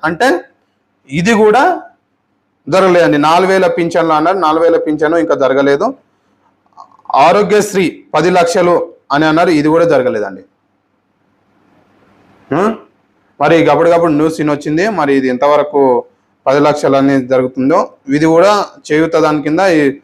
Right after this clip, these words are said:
ఆ, పది లక్షలు అనేది జరిగింది అనుకుంటా. వాస్తవం జరిగిందో కానీ బా-, నాకైతే అంత గ్యారెంటీ లేదు. ఇదైతే జరగలేదు, చేయూత పథకం కూడా జరగలేదు. ఇది కూడా జరిగిందంటే ఇది, ఈ పథకం కూడా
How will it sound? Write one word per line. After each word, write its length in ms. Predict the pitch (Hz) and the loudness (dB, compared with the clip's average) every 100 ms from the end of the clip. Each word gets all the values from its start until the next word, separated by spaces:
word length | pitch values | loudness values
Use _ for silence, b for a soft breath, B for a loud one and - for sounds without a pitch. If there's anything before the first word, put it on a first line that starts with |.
| _ _ - | _ _ -2
ఆ, 140 | 170 156 | 0 0
పది 240 | 139 156 | 0 2
లక్షలు 280 | 170 175 165 | 2 0 0
అనేది 580 | 160 170 208 214 139 127 | 0 0 0 -2 -4 -4
జరిగింది 340 | 147 175 165 | -2 0 0
అనుకుంటా. 320 | 135 131 - - | 0 -2 -4 -8
వాస్తవం 460 | 113 123 127 147 143 | -4 -2 -2 -2 0
జరిగిందో 560 | 127 123 139 170 269 269 _ _ - | 0 -2 -2 0 -2 -6 _ _ -4
కానీ 120 | 165 | -2
బా-, 260 | 139 139 139 | 0 0 0
నాకైతే 380 | 143 147 147 | 0 0 0
అంత 240 | 190 156 151 | 0 0 0
గ్యారెంటీ 760 | 143 117 117 127 147 143 127 | 0 -2 -2 -2 0 -4 -2
లేదు. 320 | 120 135 202 - _ _ - | 0 0 -2 -6 _ _ -2
ఇదైతే 420 | 165 175 226 254 - 151 | 2 2 2 -2 -4 -6
జరగలేదు, 600 | 143 156 175 170 143 - - 160 | -2 2 2 2 0 -4 -6 -2
చేయూత 240 | 180 180 | 0 0
పథకం 460 | 175 170 147 151 147 | 0 -2 -4 -4 -2
కూడా 180 | 156 | -2
జరగలేదు. 380 | 190 135 127 117 | 0 0 -2 -2
ఇది 180 | 139 165 | -2 0
కూడా 180 | 185 180 | 2 2
జరిగిందంటే 600 | 165 165 156 151 165 220 - _ _ _ _ 139 | 0 0 -2 -2 -4 -8 -10 _ _ _ _ -4
ఇది, 180 | 160 202 | 0 0
ఈ 340 | 202 165 208 | 0 0 0
పథకం 500 | 208 175 170 175 165 | 0 -2 0 0 2
కూడా 440 | 147 160 220 339 | 2 2 0 -2